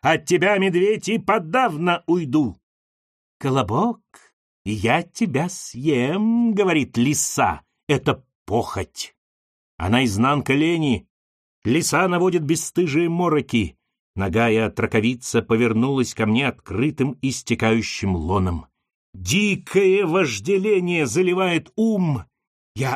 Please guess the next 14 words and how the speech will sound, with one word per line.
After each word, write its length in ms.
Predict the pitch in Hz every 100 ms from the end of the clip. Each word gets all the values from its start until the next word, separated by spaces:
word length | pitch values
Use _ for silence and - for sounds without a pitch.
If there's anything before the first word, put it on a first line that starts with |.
| -
от 300 | 117 101 92
дедушки 680 | 123 120 95 117 - 131 -
ушел, 500 | 123 - 113 117 107
я 160 | 98 -
от 240 | 117 98
бабушки 460 | 101 120 113 - 123
ушел, 420 | 120 - 139 123
от 140 | 117
зайца 420 | 90 151 165 -
ушел, 340 | 151 123 143 139
и 60 |
от 100 | 143
волка 260 | 185 185 165
ушел, 380 | 156 175 165